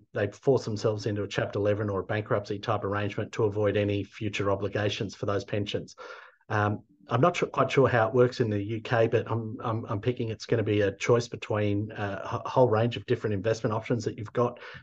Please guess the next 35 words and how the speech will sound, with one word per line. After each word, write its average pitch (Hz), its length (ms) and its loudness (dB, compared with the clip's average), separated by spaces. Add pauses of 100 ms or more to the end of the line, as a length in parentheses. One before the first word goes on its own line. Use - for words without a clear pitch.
typically 117 360 2
stocks, - 360 0
bonds, 107 240 2
property, 104 400 0
or 107 100 2
commodities. 113 640 -2 (380)
And, 113 400 0
and 113 120 0
this 120 160 2
is 110 140 -2
where, 107 360 4 (1120)
o-, 117 200 0
on 127 120 4
a 110 40 0
personal 127 360 2
level, 110 360 -2 (100)
the, 107 520 2 (1080)
at 127 260 0
currently 127 460 2
the, 107 340 2
there 113 140 -2
is 107 80 -2
a 107 40 -2
huge, 147 340 2
um, 117 280 0
huge 160 260 0
understatement 113 680 0
of 110 180 0
the 107 80 -4
risks 107 380 -2 (140)
involved 110 420 0
in 107 120 0
investing 101 420 0
in 101 100 -4
property, 104 480 -2